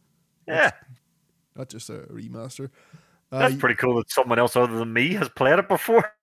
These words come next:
Speaker 1: <laughs>
Speaker 2: I'm nearly sure we've talked about this before.
Speaker 1: We probably have. My memory's getting bad.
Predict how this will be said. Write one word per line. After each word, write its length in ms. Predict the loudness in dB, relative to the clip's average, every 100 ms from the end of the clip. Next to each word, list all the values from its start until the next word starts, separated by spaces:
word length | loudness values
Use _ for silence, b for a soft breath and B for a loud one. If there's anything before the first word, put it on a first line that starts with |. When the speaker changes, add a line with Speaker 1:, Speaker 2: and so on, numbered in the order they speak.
| -10
Speaker 1:
<laughs> 600 | -8 -8 _ _ _ _
Speaker 2:
I'm 200 | -10 -10
nearly 260 | -8 -6 -6
sure 220 | -4 -4
we've 220 | -4 -8
talked 300 | -10 -14 -14
about 180 | -14 -16
this 140 | -16 -20
before. 420 | -20 -20 -20 -20 _ _ _ _ _
Speaker 1:
We 80 | -8 -8 -4
probably 440 | -2 -2 -2 -4
have. 300 | -4 -4 -6 -6
My 100 | -6
memory's 380 | -4 -8 -10 -10
getting 220 | -14 -14
bad. 320 | -10 -6 -6